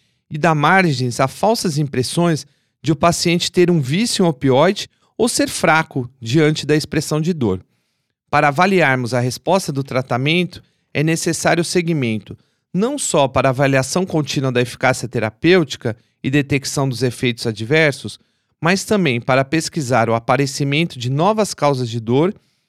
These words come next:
e revisar as respostas aos tratamentos que o paciente recebeu previamente. Ajustar a posologia, doses, intervalos,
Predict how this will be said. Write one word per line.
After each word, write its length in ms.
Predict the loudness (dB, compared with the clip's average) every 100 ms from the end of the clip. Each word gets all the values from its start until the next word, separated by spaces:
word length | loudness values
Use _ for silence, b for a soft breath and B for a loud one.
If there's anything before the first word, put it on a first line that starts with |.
| _
e 100 | 0
revisar 500 | 4 4 2 2 2
as 100 | 2
respostas 640 | 0 -2 0 0 0 0 -2
aos 160 | -4
tratamentos 680 | -2 -2 0 0 0 -2 -4
que 100 | -8
o 40 |
paciente 500 | -2 -2 -2 -4 -4
recebeu 440 | -6 -4 -2 0 0
previamente. 760 | 0 0 0 0 -2 -6 -16 _ _ _ _ _ -2
Ajustar 520 | 0 0 0 2 2
a 40 |
posologia, 960 | 0 -2 0 -2 -2 -2 2 2 2 -4
doses, 560 | -2 2 4 4 2 -6
intervalos, 800 | -6 -6 -2 0 2 2 -2